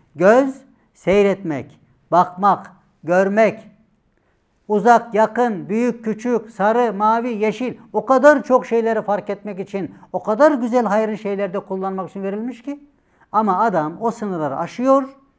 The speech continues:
ve gözünü çorbanın tuzuna bakmada kullanıyor. E ne yaptı? Hürriyetini aştı.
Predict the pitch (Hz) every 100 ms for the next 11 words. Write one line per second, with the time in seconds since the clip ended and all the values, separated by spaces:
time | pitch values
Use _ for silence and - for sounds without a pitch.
0 | _ _ _ 180 190 151 190 202 202 226
1 | 220 208 214 196 214 214 220 202 208 190
2 | 196 185 170 - 151 131 110 104 107 _
3 | _ _ _ _ _ - 160 226 247 -
4 | 180 220 - _ _ _ _ _ - 151
5 | 165 165 170 156 110 - 120